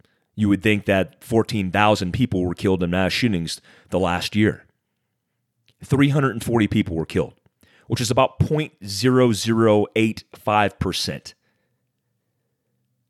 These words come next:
were killed in mass shootings. And then you think, "Oh, well, it's, it's still, it's still a systemic issue."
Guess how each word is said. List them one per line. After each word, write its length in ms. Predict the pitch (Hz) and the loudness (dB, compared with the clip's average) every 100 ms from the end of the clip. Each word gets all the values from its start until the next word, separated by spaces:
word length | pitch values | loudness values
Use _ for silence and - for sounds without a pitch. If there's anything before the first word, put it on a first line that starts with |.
| _ | _
were 120 | 104 | -4
killed 340 | 98 - 110 98 | -2 2 2 2
in 80 | 87 | -2
mass 220 | 90 82 | -2 -4
shootings. 500 | - 85 - - - _ _ _ _ _ _ _ _ _ _ _ _ _ _ _ - | -4 -4 -6 -20 -20 _ _ _ _ _ _ _ _ _ _ _ _ _ _ _ -4
And 140 | 123 | 0
then 80 | 131 | 2
you 80 | 127 | 2
think, 340 | 120 113 - _ _ - | 2 0 -4 _ _ -2
"Oh, 120 | 123 104 | 2 4
well, 240 | 95 90 | 2 0
it's, 260 | 104 98 - | -2 -6 -4
it's 160 | 107 110 | -4 -4
still, 400 | - 127 120 80 | -2 2 2 2
it's 120 | 82 | -2
still 220 | - 123 | -2 0
a 40 | 98 | 0
systemic 500 | - 90 - 82 82 | -2 -4 -4 -4 -2
issue." 320 | 107 - - | -4 -4 -12